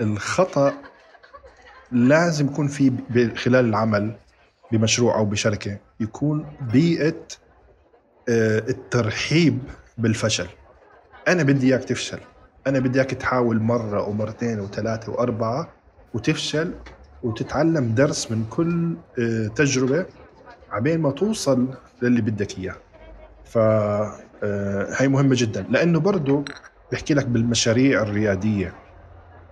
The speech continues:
إذا أنا بدي أطلع بمنتج وأستنى عبين ما يكون كامل متكامل بعدين أطلع فيه،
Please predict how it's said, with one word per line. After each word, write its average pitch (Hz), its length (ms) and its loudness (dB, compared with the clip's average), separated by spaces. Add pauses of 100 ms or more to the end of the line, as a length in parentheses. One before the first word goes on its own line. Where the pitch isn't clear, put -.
(220)
إذا 120 300 0
أنا 147 140 4
بدي 120 360 0
أطلع 117 280 -2
بمنتج 107 800 -2
وأستنى 139 520 0
عبين 117 220 0
ما 117 120 0
يكون 131 600 -2 (360)
كامل 135 500 2
متكامل 127 600 0
بعدين 113 300 0
أطلع 120 260 -2
فيه، 139 300 0